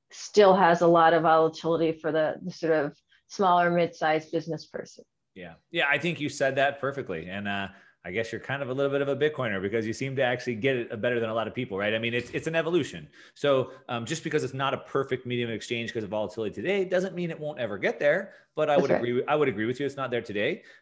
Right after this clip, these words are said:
Speaker 2: Um, I think it's a great store of value, but spend fiat, <laughs> right? Like, fiat's really good to spend, store your value somewhere else.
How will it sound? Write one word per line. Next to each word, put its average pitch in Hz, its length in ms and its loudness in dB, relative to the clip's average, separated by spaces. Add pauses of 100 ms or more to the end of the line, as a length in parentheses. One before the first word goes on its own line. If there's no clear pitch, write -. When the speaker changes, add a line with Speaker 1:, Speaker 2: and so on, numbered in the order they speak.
Speaker 2:
Um, 101 480 -6 (240)
I 95 80 -8
think 120 160 -4
it's 110 120 -4
a 104 40 -8
great 110 360 -2
store 107 340 -2
of 90 80 -4
value, 139 500 -2 (140)
but 123 420 0 (240)
spend 180 360 -8
fiat, - 420 -4 (100)
<laughs> - 140 -8
right? 165 220 0
Like, 120 200 -8
fiat's 180 300 -4
really 175 160 -2
good 175 160 -2
to - 80 -6
spend, 160 440 -2 (240)
store 143 260 0
your 139 100 0
value 127 320 2
somewhere 113 320 -6
else. 104 240 -2